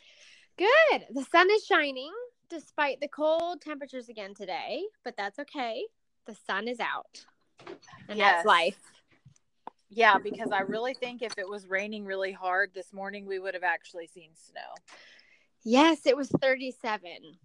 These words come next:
Speaker 2: It was so
Speaker 1: right up,
Speaker 2: cold,
Speaker 1: and that
Speaker 2: like
Speaker 1: was, that's not okay.
Speaker 2: No, not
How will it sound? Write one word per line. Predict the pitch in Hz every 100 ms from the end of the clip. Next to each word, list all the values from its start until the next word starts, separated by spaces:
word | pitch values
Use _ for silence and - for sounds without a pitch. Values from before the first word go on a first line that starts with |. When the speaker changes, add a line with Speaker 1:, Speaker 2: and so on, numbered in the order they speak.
| _ _ _ _ _
Speaker 2:
It | 208
was | 214 -
so | - 175 -
Speaker 1:
right | 185 165 170
up, |
Speaker 2:
cold, | 175 175
Speaker 1:
and | 214
that | 220
Speaker 2:
like | 233 214
Speaker 1:
was, | 208
that's | 247 240 -
not | 262 240
okay. | 226 214 233 208 180 - _ _ _ _ _ _ _ _ _ _ _ _ _ _
Speaker 2:
No, | 254 185 170 147 165
not | 190 254